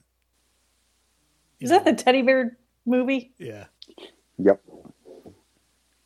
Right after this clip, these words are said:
Speaker 1: I actually like the first one.
Speaker 3: Yes.
Speaker 2: What?
Speaker 1: It was
Speaker 3: Well,
Speaker 1: funny.
Speaker 2: I've never seen it.
Speaker 3: that's
Speaker 2: I would
Speaker 3: an
Speaker 2: not see it.
Speaker 3: original
Speaker 1: It was
Speaker 3: premise.
Speaker 1: funny.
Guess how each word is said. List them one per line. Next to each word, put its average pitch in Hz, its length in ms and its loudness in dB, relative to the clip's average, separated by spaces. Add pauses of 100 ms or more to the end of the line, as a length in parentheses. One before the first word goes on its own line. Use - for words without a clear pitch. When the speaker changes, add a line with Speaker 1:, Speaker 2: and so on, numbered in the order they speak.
(540)
Speaker 1:
I 175 60 -8
actually 185 280 -10
like 110 200 -16
the - 100 -20
first 104 360 -20
one. - 140 -20 (1080)
Speaker 3:
Yes. - 320 -2 (2250)
Speaker 2:
What? 415 240 8 (1000)
Speaker 1:
It 247 100 -16
was 339 140 -8
Speaker 3:
Well, 180 240 8
Speaker 1:
funny. 240 100 -4
Speaker 2:
I've 202 60 -6
never 180 180 -8
seen 165 220 -16
it. 147 160 -8
Speaker 3:
that's 175 340 4
Speaker 2:
I - 20 -6
would 190 140 -2
Speaker 3:
an 185 60 2
Speaker 2:
not 202 200 2
see 139 140 -6
it. - 60 0
Speaker 3:
original 143 400 2
Speaker 1:
It - 40 -8
was 254 180 -4
Speaker 3:
premise. 269 180 -4
Speaker 1:
funny. 233 640 -2